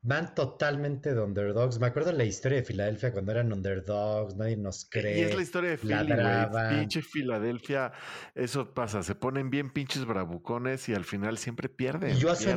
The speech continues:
Speaker 1: entrenador, que no me
Speaker 2: pierden.
Speaker 1: acuerdo ahorita el nombre del entrenador, no se la
Speaker 2: Igual,
Speaker 1: compro.
Speaker 2: joven, me cae bien. A mí sí me cae bien, pero
Speaker 1: No se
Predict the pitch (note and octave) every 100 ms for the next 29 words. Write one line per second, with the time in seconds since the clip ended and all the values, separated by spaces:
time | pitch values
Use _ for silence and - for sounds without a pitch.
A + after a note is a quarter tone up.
0 | B2+ C3+ C#3 C3+ C3+ D3 F#3 C3+ C3+ -
1 | C3 A#2+ B2 A#2 G2+ F#2 F2+ G2 G#2 C3
2 | - - B2+ A#2 B2 B2 G#2+ G#2 G2+ F#2+
3 | G#2+ G2+ G2 A2+ G#2+ G2+ F2+ G2 A2+ A2+
4 | - G#2+ F2 - E2+ D#2 D2+ - G#2+ G#2
5 | A2+ A#2+ C3+ C#3 C#3+ C#3